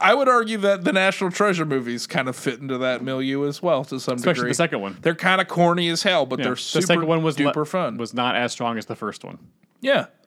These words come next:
Speaker 1: I would say the Pirates of the Caribbean movies fit in that milieu as well.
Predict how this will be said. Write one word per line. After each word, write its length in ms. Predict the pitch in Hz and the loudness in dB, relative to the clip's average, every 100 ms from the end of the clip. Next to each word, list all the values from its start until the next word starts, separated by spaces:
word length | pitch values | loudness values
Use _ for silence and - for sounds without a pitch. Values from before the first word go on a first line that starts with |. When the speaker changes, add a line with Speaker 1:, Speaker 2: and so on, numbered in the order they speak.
| _ | _
Speaker 1:
I 100 | 196 | 2
would 120 | 269 302 | 2 2
say 80 | |
the 80 | 277 | 0
Pirates 340 | - 254 269 269 | 2 2 2 -2
of 60 | |
the 80 | 254 | -2
Caribbean 480 | 277 269 247 302 180 | 0 0 0 -2 0
movies 320 | 135 117 107 | -2 -4 -8
fit 160 | 135 104 | -8 -8
in 80 | 117 | -8
that 180 | 107 95 | -10 -10
milieu 440 | 117 107 107 113 | -10 -10 -10 -8
as 140 | 113 - | -8 -2
well. 300 | 185 110 | -2 -2